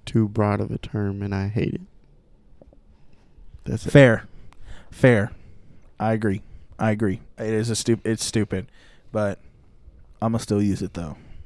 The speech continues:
Speaker 2: <laughs> To this day. To this day. Anyway, guys, we love you so much, and thank you guys so much for watching the I Don't Know podcast.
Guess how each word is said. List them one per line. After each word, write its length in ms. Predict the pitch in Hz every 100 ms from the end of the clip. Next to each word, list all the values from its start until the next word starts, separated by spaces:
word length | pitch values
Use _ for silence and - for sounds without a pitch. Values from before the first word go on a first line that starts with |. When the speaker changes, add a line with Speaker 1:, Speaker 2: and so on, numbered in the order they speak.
| - - - - -
Speaker 2:
<laughs> 40 | - - - - - - -
To 140 | - 127
this 200 | 120 117
day. 400 | 120 156 185 143 - - - - - - - - - - -
To 80 | 147 151
this 180 | 147 127
day. 360 | 170 233 190 - - - - - - -
Anyway, 320 | 135 135 123 113
guys, 360 | 110 110 110
we 80 | 123
love 200 | 127 123
you 80 | 110
so 180 | - 107
much, 220 | 107 101
and 80 | 98
thank 180 | 104 104
you 40 |
guys 220 | 107 104 -
so 140 | 104
much 160 | 101 110
for 80 |
watching 420 | 117 110 110 104 101
the 140 | 104
I 100 | 104
Don't 140 | 107
Know 160 | 101 98
podcast. 840 | - 117 110 120 117 127 - -